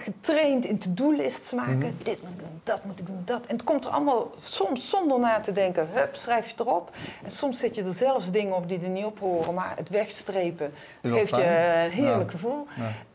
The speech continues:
Speaker 1: Schrijf ook eens op wat je niet wil doen.
Speaker 2: Ja.
Speaker 1: Ik heb op mijn werkkamer op de universiteit,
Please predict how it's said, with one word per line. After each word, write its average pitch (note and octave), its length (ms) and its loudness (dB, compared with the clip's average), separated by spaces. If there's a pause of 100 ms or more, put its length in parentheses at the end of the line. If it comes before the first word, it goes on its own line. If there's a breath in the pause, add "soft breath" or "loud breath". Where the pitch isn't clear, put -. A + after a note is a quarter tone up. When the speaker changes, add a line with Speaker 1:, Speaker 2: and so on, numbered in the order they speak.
Speaker 1:
Schrijf G4 320 2
ook F4+ 140 4
eens C#4 160 2
op G#3 140 4
wat A#3 160 2
je C4+ 60 0
niet A4+ 240 4
wil B3 140 4
doen. D3 340 -4
Speaker 2:
Ja. C#3+ 120 4
Speaker 1:
Ik D4 140 2
heb D4+ 160 2
op D4 120 2
mijn A3 240 2
werkkamer A3 520 2
op F3 120 0
de F#3 60 -2
universiteit, F#3+ 760 0